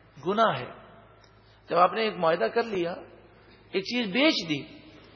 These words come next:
اب اگر آپ کو یہ محسوس ہوتا ہے کہ میں نے کم میں بیچی ہے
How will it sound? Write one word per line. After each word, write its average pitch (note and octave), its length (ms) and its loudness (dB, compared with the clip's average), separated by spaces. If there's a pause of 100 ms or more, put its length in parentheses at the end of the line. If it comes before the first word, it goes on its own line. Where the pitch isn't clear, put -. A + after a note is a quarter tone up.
(360)
اب G#3+ 180 8
اگر G#3 240 10
آپ G3+ 180 8
کو A#3+ 80 0
یہ A#3+ 80 2
محسوس G#3 400 0
ہوتا E3 300 0
ہے G#3 100 0
کہ G#3+ 140 -6
میں F#3+ 140 -6
نے G3+ 180 -6
کم G#3 220 4
میں B3+ 120 4
بیچی F#3 440 0
ہے C#3+ 100 -4